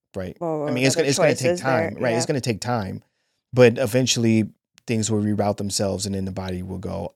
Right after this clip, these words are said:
Speaker 1: "Oh, okay, well, we have to be able to survive in this environment and do everything
Speaker 2: Mm-hmm.
Speaker 1: correctly."
Speaker 2: Yeah, 'cause what other option is there? Screens are not going anywhere.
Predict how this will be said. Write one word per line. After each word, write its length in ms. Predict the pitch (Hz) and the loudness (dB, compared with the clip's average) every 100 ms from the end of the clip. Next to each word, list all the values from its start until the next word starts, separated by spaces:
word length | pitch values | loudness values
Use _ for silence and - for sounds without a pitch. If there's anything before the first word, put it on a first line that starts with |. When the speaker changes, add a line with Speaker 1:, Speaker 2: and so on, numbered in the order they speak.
| - | -6
Speaker 1:
"Oh, 280 | 107 95 78 | -4 -4 -8
okay, 260 | 104 110 95 | -10 -8 -8
well, 180 | 95 95 | -6 -6
we 140 | 104 | -4
have 220 | 101 98 | -4 -6
to 220 | - 95 95 | -6 -6 -6
be 240 | - 98 | -8 -8
able 100 | 95 | -8
to 60 | 98 - | -8 -6
survive 680 | 95 101 95 104 98 95 90 - | -4 -4 -4 -6 -6 -6 -8 -10
in 140 | 98 | -8
this 200 | 98 98 | -4 -4
environment 520 | 95 95 95 92 87 - | -4 -10 -10 -10 -12 -12
and 320 | 101 98 98 | -10 -10 -10
do 220 | 104 92 | -10 -8
everything 720 | 67 92 92 - 71 76 78 - | -8 -10 -12 -12 -12 -12 -14 -16
Speaker 2:
Mm-hmm. 380 | 175 180 160 170 180 _ _ _ _ _ | -16 -14 -14 -16 -18 _ _ _ _ _
Speaker 1:
correctly." 560 | - 92 80 - 78 90 _ _ _ _ _ _ - | -6 -4 -4 -10 -14 -16 _ _ _ _ _ _ -10
Speaker 2:
Yeah, 120 | 208 | -8
'cause 160 | 190 180 | -6 -6
what 140 | 175 | -6
other 200 | 170 165 | -4 -4
option 300 | 160 170 165 | -4 -6 -6
is 140 | 180 190 | -6 -4
there? 280 | 156 151 - _ | -2 -2 -4 _
Screens 540 | - - - 175 175 | -12 -12 -4 -2 -2
are 80 | 175 | -2
not 160 | 165 - | -4 -4
going 220 | 147 95 | -6 -6
anywhere. 460 | 85 85 67 101 | -6 -8 -8 -10